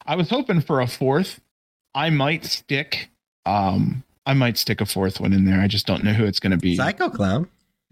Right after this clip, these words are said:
Speaker 1: Okay, so
Speaker 2: That's not name
Speaker 1: honestly now,
Speaker 2: value.
Speaker 1: if, if we're going Psycho Clown, like, on name value, I'd also
Speaker 2: Yeah.
Speaker 1: consider, um, Toa Leona because of his size. He would just be a legitimate threat.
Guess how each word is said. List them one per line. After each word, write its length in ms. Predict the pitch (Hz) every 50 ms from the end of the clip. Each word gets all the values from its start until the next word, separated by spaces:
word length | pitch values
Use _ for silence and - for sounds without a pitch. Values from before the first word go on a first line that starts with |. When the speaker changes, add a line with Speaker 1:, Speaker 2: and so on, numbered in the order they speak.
| - _ _ _ -
Speaker 1:
Okay, 340 | - 160 165 - 208 180 -
so 180 | - - 180 139
Speaker 2:
That's 100 | 139 123
not 140 | 143 147 156
name 40 | 180 185
Speaker 1:
honestly 180 | 143 143 214 202
now, 200 | 202 202 202 208
Speaker 2:
value. 140 | 208 - 123 -
Speaker 1:
if, 200 | 143 - - - - - - _ -
if 220 | 113 - 160 - -
we're 60 | 175
going 360 | 143 180 185 180 170 160 151
Psycho 400 | - - - 156 156 - 190 170
Clown, 240 | - - 160 156 165
like, 160 | 160 143 -
on 180 | 160 165 139 139
name 260 | 143 139 147 151 143 127
value, 520 | 127 117 127 135 135 139 147 156 156 - -
I'd 180 | 123 127 135 135
also 320 | 127 123 139 - 104 - 143
Speaker 2:
Yeah. 40 | 143
Speaker 1:
consider, 800 | - 147 127 127 123 - - 147 131 139 135 135 135 127 - - 120
um, 520 | 117 117 113 113 110 107 107 110 113 123 _ _ _ _ _ _ -
Toa 220 | - 160 151 147
Leona 640 | 135 123 123 123 120 120 131 131 143 160 170 165 - _ _
because 340 | - 131 127 - 131 123 123
of 100 | 131 120
his 160 | - 120 117
size. 460 | - - 131 123 120 120 131 139 135 -
He 100 | 139 127
would 140 | 123 120
just 220 | 120 127 120 - -
be 80 | 123
a 60 | 117 110
legitimate 520 | 107 110 107 - - 117 113 110 - - -
threat. 360 | - 110 107 110 127 - -